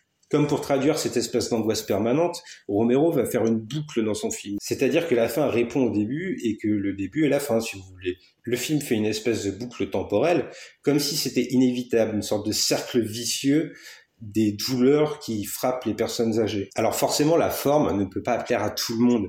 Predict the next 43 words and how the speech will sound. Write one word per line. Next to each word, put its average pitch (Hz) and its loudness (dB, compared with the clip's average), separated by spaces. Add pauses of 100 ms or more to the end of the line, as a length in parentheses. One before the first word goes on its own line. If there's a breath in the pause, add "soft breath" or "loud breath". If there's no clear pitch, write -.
(140)
Romero 117 4
est 117 6
sûrement 104 0
conscient 120 0
au - 2
moment 98 2
de 92 -4
tourner 139 0 (360 loud breath)
qu'il 98 -6
va 95 0 (340)
perdre 131 4
une 110 2
partie 117 -2
du 104 -8
public 123 -2
parce - -2
que 117 -2
son 120 0
film, 165 0
il 113 0
est 110 0
presque 120 -2
expérimental. 113 0 (280 loud breath)
Il 117 -10
convoque 123 2
tous 131 0
les 123 6
sens. - -2
C'est - -2
presque 156 0
un 123 4
film 156 2
qu'on 107 0
ressent 120 2
plutôt 120 -2
qu'on 113 -2
l'intellectualise 113 0
au 90 -2
final. 95 -4
Mais 120 2
le 123 4
plus 151 0
glaçant, 120 2